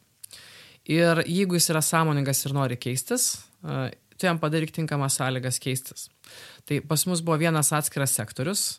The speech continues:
e, kur mes galėdavom atsirinkti kalinius, kuriuos norim priimti į reabilitacijos centrą, kuriam yra kitaip. Kur yra lauke sporto salė, krepšinio aikštelė,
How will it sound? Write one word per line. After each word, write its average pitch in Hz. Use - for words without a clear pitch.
e, 135
kur 156
mes 156
galėdavom 165
atsirinkti 151
kalinius, 180
kuriuos 156
norim 151
priimti 151
į 131
reabilitacijos 131
centrą, 98
kuriam 180
yra 175
kitaip. -
Kur 208
yra 196
lauke 143
sporto 147
salė, 107
krepšinio 139
aikštelė, 87